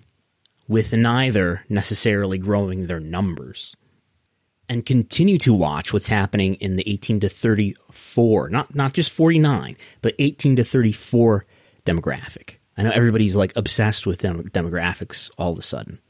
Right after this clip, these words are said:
but that eighteen to thirty-four demographic may be forecasting what the future of wrestling is going to be and what the future of wrestling T V viewership is going to be. What's been happening in that young adult demographic recently?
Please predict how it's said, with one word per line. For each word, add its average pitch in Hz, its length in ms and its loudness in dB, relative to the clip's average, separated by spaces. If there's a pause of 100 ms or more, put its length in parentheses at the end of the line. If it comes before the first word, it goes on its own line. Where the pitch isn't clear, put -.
(220)
but - 220 -2 (640)
that 110 260 -2
eighteen 127 400 2
to 110 80 2
thirty-four 110 640 2
demographic 87 520 -2
may 95 140 -4
be 110 100 0
forecasting 104 1040 -2 (300)
what 113 160 -4
the - 40 -6
future 135 600 0 (100)
of 107 160 0
wrestling 98 440 0
is 90 100 -2
going 87 200 -8
to 82 60 -8
be 76 240 -10 (400)
and 98 140 0
what 104 80 -2
the 101 60 -6
future 113 360 2
of 101 240 -2 (240)
wrestling 104 320 0
T 104 220 2
V 101 120 2
viewership - 280 0
is - 80 -14
going 67 160 -10
to - 60 -12
be. - 200 -14 (640)
What's 127 240 0
been 139 140 2
happening 107 580 0 (400)
in 127 140 4
that 120 180 2
young 117 160 4
adult 110 240 2
demographic 110 600 2
recently? 117 640 -4